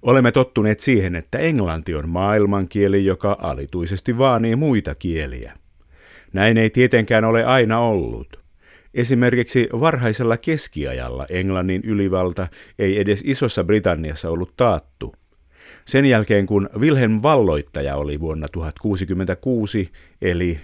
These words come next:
yhdeksänsataaviisikymmentä vuotta sitten, johtanut normannit Englantiin,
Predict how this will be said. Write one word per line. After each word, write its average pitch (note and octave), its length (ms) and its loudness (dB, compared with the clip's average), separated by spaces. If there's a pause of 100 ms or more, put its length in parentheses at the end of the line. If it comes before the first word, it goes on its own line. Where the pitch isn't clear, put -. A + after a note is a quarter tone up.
yhdeksänsataaviisikymmentä G#2 1200 -2
vuotta G#2+ 240 -4
sitten, C2+ 480 -8 (380)
johtanut A2+ 480 2
normannit G#2 640 0
Englantiin, F2 760 0